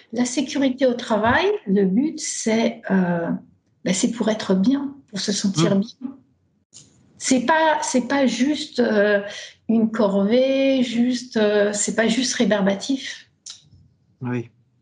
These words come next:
Speaker 2: Comme c'est des fois trop souvent, euh, vu et, et vécu, euh, dans les entreprises.
Speaker 1: C'est,
Speaker 2: Euh,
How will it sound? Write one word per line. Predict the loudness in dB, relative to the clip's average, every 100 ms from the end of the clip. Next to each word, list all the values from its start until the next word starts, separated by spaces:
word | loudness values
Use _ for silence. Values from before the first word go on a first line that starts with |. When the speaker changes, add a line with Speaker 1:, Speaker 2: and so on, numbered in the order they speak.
| _ _ -4
Speaker 2:
Comme | -2 0
c'est | -2 -4 -8 _ _ -4
des | -2
fois | 0 -2
trop | 0 -2
souvent, | 0 2 2 2
euh, | 2 2
vu | 2 2 2
et, | 2 0
et | 2
vécu, | 2 2 0 -2 -8 -20 -20 -20 -18 -10 -2
euh, | 0 2
dans | 2
les | 2
entreprises. | 0 0 -2 0 -4 -6 -18 -20 _ _ _ _ _ -18
Speaker 1:
C'est, | -4 0
Speaker 2:
Euh, | 0